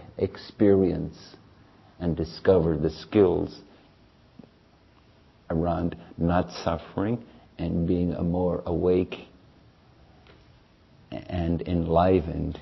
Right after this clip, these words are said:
in the midst of the life they have. You know, that would be my guess. That'd be something like that.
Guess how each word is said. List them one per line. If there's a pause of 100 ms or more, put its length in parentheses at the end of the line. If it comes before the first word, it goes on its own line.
(280)
in
the
midst (120)
of
the
life (100)
they
have. (420)
You
know,
that
would
be
my
guess.
That'd
be
something
like
that.